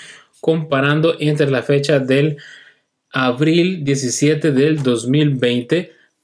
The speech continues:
comparando con la fecha de abril dieciséis de dos mil veintiuno. El año anterior a esas alturas ya llevaban ochenta y dos días de presentación de taxes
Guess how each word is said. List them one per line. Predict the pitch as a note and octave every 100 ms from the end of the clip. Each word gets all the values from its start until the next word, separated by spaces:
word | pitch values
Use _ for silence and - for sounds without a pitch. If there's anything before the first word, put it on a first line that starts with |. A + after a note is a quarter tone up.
| _
comparando | D#3+ E3 F#3 F#3 F#3+ _ _ _ _ _ - - C3+ C3+ D#3+ D#3+ C#3+ C3+ -
con | D3+ D3+ D#3
la | C3+
fecha | C#3+ C#3 D#3 D3
de | D3 D3 D3
abril | B2 A2+ - B2 C3
dieciséis | C3 C3 B2 G#2+ B2 B2
de | B2 B2
dos | B2 G#2+
mil | A2+ G#2+
veintiuno. | A2 G#2 A2 G2 - - - - -
El | - C#3+ D3 - _ _ -
año | D#3+ G3+ G#3
anterior | F3+ D3+ C3+ D3 D#3
a | C3+
esas | C#3 D3+
alturas | C#3 C#3 D#3 D3+
ya | C#3+ C#3+
llevaban | C#3 C#3+ D#3 E3+ -
ochenta | D3+ C#3+ C#3+ C#3 C3+ C3+ A#2+
y | B2
dos | C3+ C#3+ C3 A#2+
días | A#2+ C3+ C3+
de | B2+
presentación | B2 A#2 A#2+ A2+ - A#2+
de | A#2
taxes | C3 C3 E3 E3